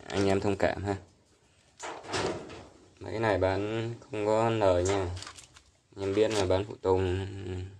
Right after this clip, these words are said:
không có lời. Anh em lấy được gì anh em lấy. Giá thì rất là tốt, vài món phụ tùng thôi rồi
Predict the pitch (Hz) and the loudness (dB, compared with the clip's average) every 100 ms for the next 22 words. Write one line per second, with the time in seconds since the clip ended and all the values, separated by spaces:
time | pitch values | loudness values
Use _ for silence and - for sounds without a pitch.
0 | _ _ - _ _ 101 104 107 95 87 | _ _ -20 _ _ -8 -2 2 4 2
1 | 90 - _ _ _ _ _ _ - 95 | -2 -12 _ _ _ _ _ _ -6 -2
2 | 95 95 98 92 107 101 87 90 92 92 | 0 2 4 6 4 4 2 2 2 0
3 | 95 92 101 - - - - - _ _ | 0 -2 -4 -12 -12 -12 -18 -20 _ _
4 | _ _ _ _ _ _ _ _ _ _ | _ _ _ _ _ _ _ _ _ _
5 | - 87 90 90 107 95 98 107 - 104 | -14 -2 0 0 0 0 0 -2 4 6
6 | 117 - - - 98 90 87 90 92 92 | 6 2 -12 -12 -10 -4 0 2 2 2
7 | 92 98 101 92 90 95 95 92 | 0 0 4 4 2 0 0 0